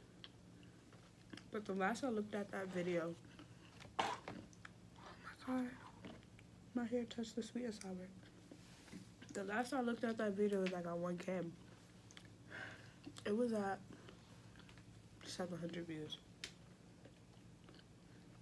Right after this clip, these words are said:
Didn't even think it would get one K, but a lot of people are getting serious about this weight loss thing.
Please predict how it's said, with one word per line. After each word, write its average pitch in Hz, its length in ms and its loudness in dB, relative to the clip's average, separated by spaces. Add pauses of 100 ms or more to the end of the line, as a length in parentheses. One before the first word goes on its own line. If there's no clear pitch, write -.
Didn't 196 220 6
even 190 200 4
think 175 220 2
it 175 40 2
would 175 160 2
get 170 180 4
one 165 220 2
K, 165 280 0
but 156 200 -4 (1120)
a 180 80 6
lot 180 220 10
of 214 100 4
people 175 460 4 (1700)
are 175 60 8
getting 180 220 6
serious 180 360 4
about 160 200 0
this 156 180 0
weight 156 160 4
loss 135 180 2
thing. 139 280 0